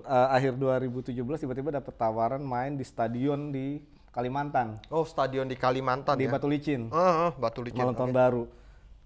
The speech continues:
Speaker 1: Kita panik.
Speaker 2: Oke, <laughs> paniknya kenapa tuh?
Speaker 1: Kita sudah lama tidak main di stadion gitu,
Speaker 2: Oke,
Speaker 1: dalam
Speaker 2: oke.
Speaker 1: arti, gila, main stadion siapa yang mau nonton <laughs> gitu ya?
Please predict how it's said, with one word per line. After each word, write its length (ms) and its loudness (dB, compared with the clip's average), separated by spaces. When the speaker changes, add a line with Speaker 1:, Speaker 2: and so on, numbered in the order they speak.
Speaker 1:
Kita 220 -6
panik. 320 -8
Speaker 2:
Oke, 300 -6
<laughs> 40 -8
paniknya 320 4
kenapa 260 2
tuh? 140 0
Speaker 1:
Kita 300 0
sudah 260 6
lama 240 8
tidak 240 2
main 160 0
di 80 2
stadion 540 6
gitu, 160 6
Speaker 2:
Oke, 100 6
Speaker 1:
dalam 160 10
Speaker 2:
oke. 80 10
Speaker 1:
arti, 180 8
gila, 440 -4
main 200 -2
stadion 300 4
siapa 220 6
yang 100 6
mau 120 8
nonton 460 12
<laughs> 60 10
gitu 160 12
ya? 160 12